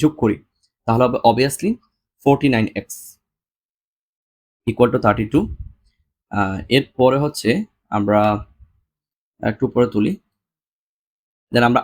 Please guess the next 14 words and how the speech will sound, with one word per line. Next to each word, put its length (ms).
আট 140
গুণন 220
করে 180
দিব 100
যে 120
স্যার 200
nine 260
plus 300
forty-nine 500
x 20
equal 220
to 80
thirty-two 500
গুণ 140